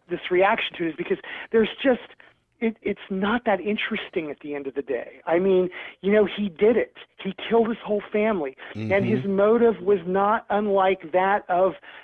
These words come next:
Speaker 1: Eric and Lyle Menendez. It was not unlike, you know, so many people who have, who have killed, you know, for money. That's what this was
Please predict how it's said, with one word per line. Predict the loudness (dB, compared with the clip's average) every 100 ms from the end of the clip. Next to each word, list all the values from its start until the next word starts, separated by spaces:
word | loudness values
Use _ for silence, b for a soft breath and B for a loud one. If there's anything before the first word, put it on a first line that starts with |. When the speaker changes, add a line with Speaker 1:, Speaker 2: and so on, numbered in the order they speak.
| B
Speaker 1:
Eric | 2 4 4 2
and | 2
Lyle | 4 4 4
Menendez. | 2 2 4 4 2 0 -4 -12 -4
It | 0 2
was | 0 0
not | 0 2 2 0
unlike, | -2 0 2 4 4 2 -2 B B B
you | 2
know, | 2 0 -2
so | 0 2 4
many | 2 2 0 -2
people | -4 -4 0 2 0 -2
who | -4 -2
have, | 0 -2 _ -16 -4
who | 0
have | 0 -2 -12 -4
killed, | 2 4 4 2 -4 B B B B
you | -2
know, | 2 4 4 0 -6 0
for | 2 2
money. | 0 0 0 -2 -6 _ 0
That's | 0 0 -2
what | -2 -2
this | -2
was | -2